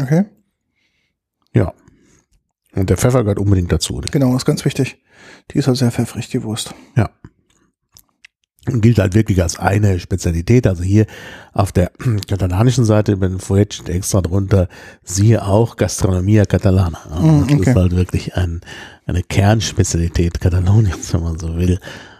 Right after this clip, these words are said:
Speaker 2: Ich das jetzt gerade durch, durchscrolle hier, was da so die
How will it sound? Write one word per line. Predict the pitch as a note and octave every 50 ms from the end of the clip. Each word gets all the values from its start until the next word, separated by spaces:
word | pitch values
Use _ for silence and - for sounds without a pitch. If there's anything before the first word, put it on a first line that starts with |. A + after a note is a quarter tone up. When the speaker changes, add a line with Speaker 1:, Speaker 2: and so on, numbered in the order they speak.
| _ _ _
Speaker 2:
Ich | - -
das | - - -
jetzt | E2+ E2+ -
gerade | - F2 F2 F2 F2 E2
durch, | E2 F#2 A2 A#2 - - - _ - - - - _ _
durchscrolle | - G2+ G#2 - - - - G#2 G#2 G#2 G#2
hier, | G2+ G2+ G2+ G2+ G2+ F#2+
was | F2+ F2+ - -
da | - F2+ F2
so | F2 F2 F2 F2
die | F2+ F2 E2 E2 F2